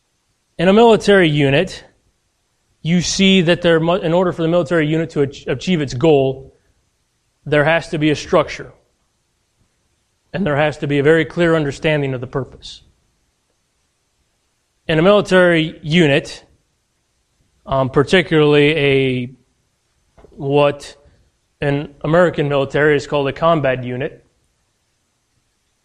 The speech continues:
every individual must know something that we call commander's intent. That is the situation that if there is,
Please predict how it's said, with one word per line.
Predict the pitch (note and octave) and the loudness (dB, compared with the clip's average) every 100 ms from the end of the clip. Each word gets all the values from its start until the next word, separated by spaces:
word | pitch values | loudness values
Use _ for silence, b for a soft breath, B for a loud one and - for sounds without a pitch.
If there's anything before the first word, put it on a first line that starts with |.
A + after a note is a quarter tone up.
| _ - | _ -4
every | G3 G#3+ A3 | -2 -2 -2
individual | G3 F3+ D#3+ E3+ D3+ C#3+ | -2 0 0 0 0 0
must | D#3 - | 0 0
know | D#3+ D3 C#3+ | 0 2 0
something | - E3 D#3 E3 D3 C#3 C3 b b b - | 0 -2 -2 -2 -2 -2 -6 b b b -10
that | C3 D3 C#3 - - - | 0 2 2 -2 -12 -6
we | D3 C#3+ | -2 -2
call | C3 D#3+ D3 C#3+ C#3 C#3+ | -2 0 2 2 0 -4
commander's | - E3 E3+ E3+ D3 | -8 -4 -2 0 -2
intent. | D3 B2 D#3 A#2 - _ _ _ _ _ _ _ _ _ _ _ C#3 | -4 -4 -4 -6 -14 _ _ _ _ _ _ _ _ _ _ _ -2
That | D3+ E3 D#3+ | 2 2 2
is | D#3+ D#3 | 0 0
the | C#3+ | -2
situation | - G3 - F3 E3 E3 D3+ | 0 0 2 2 2 0 0
that | D3 C#3+ - | 2 2 -2
if | D3 | -4
there | D#3+ D3+ C#3 | 0 2 2
is, | C3+ C3 B2+ - | 2 0 -4 -10